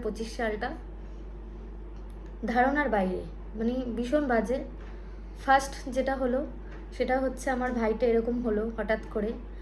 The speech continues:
সেকেন্ড যেটা হলো, আমার হাজব্যান্ডের পোস্টিং।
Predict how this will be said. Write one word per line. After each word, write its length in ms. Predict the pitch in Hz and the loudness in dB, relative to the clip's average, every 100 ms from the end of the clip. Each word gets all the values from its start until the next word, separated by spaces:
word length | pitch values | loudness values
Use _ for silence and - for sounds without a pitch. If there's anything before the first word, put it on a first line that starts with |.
| - - | -12 -12
সেকেন্ড 520 | - - 247 247 302 277 | -4 4 4 4 2 2
যেটা 240 | 277 277 | 2 2
হলো, 220 | 254 254 | 0 2
আমার 220 | 240 247 | 2 2
হাজব্যান্ডের 540 | 254 226 208 247 247 247 - | 2 0 0 0 2 0 2
পোস্টিং। 480 | 226 - 240 269 | 0 0 -4 -4